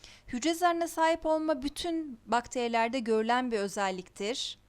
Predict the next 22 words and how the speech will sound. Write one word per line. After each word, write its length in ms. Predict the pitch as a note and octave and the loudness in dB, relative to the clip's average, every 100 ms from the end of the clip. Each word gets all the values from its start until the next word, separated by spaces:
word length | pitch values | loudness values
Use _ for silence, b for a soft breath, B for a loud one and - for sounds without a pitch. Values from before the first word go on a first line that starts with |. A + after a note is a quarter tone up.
| _ _ _ _ _ - | _ _ _ _ _ 0
Değildir 340 | A#3 A#3+ A3 | 0 0 -4
istediği 420 | A#3 - G#3+ G3+ | -6 -6 -8 -6
için 220 | G3 - C4 | -6 -6 -4
eliyoruz. 640 | G3+ F#3 E3+ E3 - - B B | -6 -4 -4 -6 -10 -18 B B
Halkasal 600 | - G#3+ B3 D4 F4 F4 E4 | -2 -2 0 -2 2 2 2
D 180 | E4 | 0
N 80 | D#4 | 2
A 160 | D#4 D4+ | 2 2
bulundurma 420 | D4+ D4 C#4+ C#4+ | 0 -2 0 -2
gene 260 | B3+ C4+ C4+ | 0 -2 -2
tüm 280 | - C#4 | -4 0
bakterilerde 680 | B3+ B3 - A3+ G#3+ G#3+ G#3 | 0 0 0 -2 0 0 0
görülen 480 | G3 F#3+ F#3 G3 A3 | -2 -2 0 -2 0
bir 60 | |
özelliktir. 680 | A#3 A#3 A#3+ A3+ A3+ - B3+ - B B - | -2 2 2 0 -2 -6 -8 -8 B B -2
Endospor 520 | C4+ D4 E4 - F4+ | 0 2 -2 -2 0
oluşturma 520 | F4 D#4+ - D#4 D#4 | 0 -2 -4 -2 2
bazı 360 | D4+ E4+ G4 G4 | 4 6 4 2
bakterilerde 680 | E4+ E4+ D#4 D4+ C#4+ C4+ B3+ | 2 2 0 2 4 4 2
görülürken 600 | B3 A#3+ A#3 B3+ D#4 D4 | 0 0 -2 -2 0 4
bazılarında 600 | C#4 B3+ A3+ G3+ F#3+ F#3 | 4 4 2 0 0 -4
görülemez. 760 | F3+ A3+ C#4 D4 C#4+ D#4 - | 2 2 2 2 2 0 -2